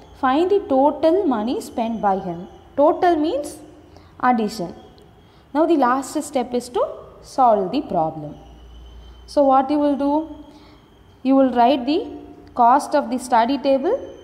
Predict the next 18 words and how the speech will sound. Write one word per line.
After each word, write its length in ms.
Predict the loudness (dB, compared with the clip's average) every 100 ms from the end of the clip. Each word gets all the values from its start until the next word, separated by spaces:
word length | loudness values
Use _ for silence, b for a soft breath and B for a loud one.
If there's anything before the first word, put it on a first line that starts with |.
| -20 -20 -8 2
cost 440 | 4 4 2 -4
of 100 | -4 -4
the 80 | -4
bookshelf, 500 | -6 -6 -2 0 0 -4 -16 -20 -20 -20 -20 -20 _ _ _ _ _ -20 -16 -8
and 260 | -4 0
then 220 | 0 0 -4
we 100 | 0
will 140 | 0 0
add. 320 | -4 -6 -8 -12 -20 -20 -20 -20 b b b b -2
So 140 | 0
the 120 | 0 0
total 460 | 2 2 2 0 0 -2
money 240 | -2 -4 -4
spent 340 | -4 -4 -2
by 160 | 0 0
Mohan 560 | -2 -4 -4 -2 -4 -6 -18 B B B -2 -2
is 200 | -2 -10 -4
thirty-nine 500 | -2 0 0 0